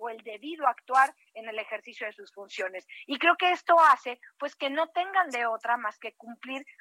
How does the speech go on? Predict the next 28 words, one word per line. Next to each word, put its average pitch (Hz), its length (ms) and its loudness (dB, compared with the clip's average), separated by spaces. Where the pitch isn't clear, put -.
con 254 200 -2
estas 254 280 -2
prerrogativas 220 840 0
y 269 140 -2
establecer 240 720 2
a 220 100 0
partir 247 360 -10
de 226 100 -8
la 202 80 -14
exigencia 214 600 -6
pisos 330 420 -2
mínimos 285 500 -4
de 208 100 -6
reacción, 190 420 -8
no 370 180 2
solamente 277 560 2
para 220 240 4
los 202 200 -8
investigadores 214 840 -2
que 226 120 -8
tanto 233 320 4
se 220 160 -10
tan-, 208 280 -8
sanati-, 208 560 -4
se, 196 680 -6
este, - 400 -8
se 214 140 -8
satanizan 240 720 2